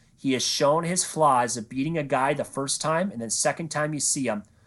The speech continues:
when it matters the most, losing to Mark Hall the second time, even though he beats him at the duel,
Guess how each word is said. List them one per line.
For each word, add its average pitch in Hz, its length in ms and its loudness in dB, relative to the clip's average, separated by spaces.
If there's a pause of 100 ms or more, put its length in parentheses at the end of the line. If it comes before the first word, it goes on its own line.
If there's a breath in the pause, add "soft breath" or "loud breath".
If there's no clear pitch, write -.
(180 soft breath)
when 120 160 -2
it 110 80 -6
matters 120 380 0
the 151 80 -4
most, 131 640 -2
losing 120 320 -4
to 107 60 -4
Mark 113 380 0
Hall 135 320 2
the 135 60 -6
second 131 360 -2
time, 113 240 -6
even 127 160 -8
though 135 140 0
he 120 80 -4
beats 123 400 -4
him 120 100 -4
at 113 180 -4
the 165 60 -6
duel, 135 400 -4